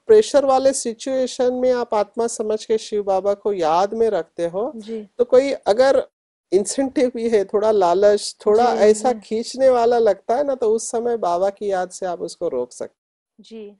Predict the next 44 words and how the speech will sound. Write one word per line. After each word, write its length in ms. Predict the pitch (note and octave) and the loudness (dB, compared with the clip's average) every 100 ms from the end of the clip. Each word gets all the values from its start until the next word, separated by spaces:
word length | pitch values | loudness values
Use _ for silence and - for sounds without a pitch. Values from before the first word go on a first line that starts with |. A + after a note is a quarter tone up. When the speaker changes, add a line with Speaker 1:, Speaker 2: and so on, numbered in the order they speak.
| - | -4
Speaker 1:
या 80 | F#3+ | -4
कोई 280 | - G#3 | 2 4
आपको 300 | A#3 A3 - | 4 2 0
खींचता 440 | A#3 - G#3 - A3 | -2 -2 -8 -4 -2
है, 100 | A3 | -2
तो 120 | A3 | -2
आप 180 | G#3 G#3 | -2 -2
उसको 260 | G3+ - | -8 -4
ना 280 | G3+ D#3+ E3+ | -4 -2 -4
कह 240 | F#3 E3 C#3+ | -4 -4 -4
सकते 420 | - B2 _ - | -6 -14 _ -12
हैं 260 | - G3 | -12 -14
Speaker 2:
जी। 60 | A3+ | -12
Speaker 1:
अच्छी 360 | A3+ A3+ G#3+ A3 | -8 -6 -4 -2
तरह 260 | F#3 C#3+ | -2 -2
से, 160 | B2 C3+ | -4 -6
पर 200 | F#3+ G#3 | -4 -4
नम्रता 640 | G3 F#3 G3+ A#3 A#3 A3 | -4 -6 -2 -2 0 -2
से 160 | G#3+ A3+ | -2 -4
आप 220 | G3 F#3+ | -4 -6
ना 180 | C#3 C3 | -10 -10
कहते, 300 | A#2+ B2 - | -10 -12 -10
Speaker 2:
जी। 60 | A3+ | -8
Speaker 1:
क्योंकि 180 | G#3 A3 | -4 -2
आपके 280 | F#3+ - | -4 -2
अंदर 300 | A3 A3+ A3 | -2 0 -2
दिव्य 380 | G#3 F#3 G3 G#3 | 0 -4 0 -2
गुण 240 | G3 G3+ G3 | 0 -2 -2
आने 220 | E3+ D#3 | -2 -2
लगते 360 | B2+ A2 - | -4 -8 -12
हैं 120 | A2 A3 | -12 -12
Speaker 2:
जी, 340 | G#3 A3 A3 G#3 | -10 -10 -10 -8
Speaker 1:
और 160 | C#3+ D#3 | -6 -6
Speaker 2:
जी। 100 | - | -2
Speaker 1:
परखने 460 | E3+ G3+ G#3 G#3+ | 0 0 0 -2
की 140 | G#3 G#3 | -2 -4
शक्ति 380 | - F#3 - F3+ | -6 -12 -6 -4
आपको 320 | D#3 - E3+ | -4 -4 -6
विशेष 380 | D3 D3 F3+ A3+ | -6 -6 -6 -6
Speaker 2:
जी। 60 | |
Speaker 1:
आती 320 | D3 C3+ C#3 | -8 -8 -6
है 140 | C#3 C3+ | -4 -4
कि 180 | - F3 | -8 -6
ये 300 | F#3 G3 | -2 -2